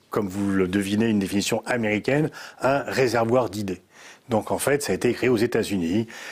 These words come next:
Les gens ont dit, on va créer, en dehors de l'administration, des réservoirs d'idées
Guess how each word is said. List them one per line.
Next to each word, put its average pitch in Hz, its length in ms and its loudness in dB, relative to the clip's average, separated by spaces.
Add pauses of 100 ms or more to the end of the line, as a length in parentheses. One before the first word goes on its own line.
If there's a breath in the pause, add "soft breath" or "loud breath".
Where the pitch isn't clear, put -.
(200 loud breath)
Les 90 120 -2
gens 127 440 2
ont 104 160 2
dit, 113 260 2
on 113 100 2
va 120 200 0
créer, 131 300 0 (140)
en 120 140 2
dehors 160 240 4
de 113 80 2
l'administration, 110 840 0 (480 loud breath)
des 101 640 2
réservoirs 110 680 0
d'idées 143 580 2